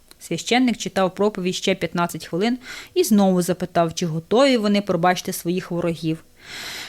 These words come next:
Втомлені парафіяни відповіли одноголосно. І тільки одна стара баба утрималася.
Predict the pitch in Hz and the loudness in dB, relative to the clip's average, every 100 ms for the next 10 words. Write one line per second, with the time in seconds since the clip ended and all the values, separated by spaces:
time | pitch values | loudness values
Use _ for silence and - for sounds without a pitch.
0 | - - 247 226 202 190 196 190 180 190 | -16 0 2 4 4 2 0 -2 -2 -4
1 | 175 247 269 247 226 233 233 202 185 202 | 0 4 6 4 4 0 0 2 4 4
2 | - 185 185 175 180 160 160 - 180 - | 4 2 0 2 2 2 0 -6 -10 -12
3 | _ _ _ - 330 320 277 233 214 202 | _ _ _ -6 0 2 2 2 2 4
4 | 226 220 - 202 196 175 170 160 160 160 | 4 4 2 2 4 4 4 4 0 0
5 | 156 160 156 156 - | 0 0 -2 -6 -8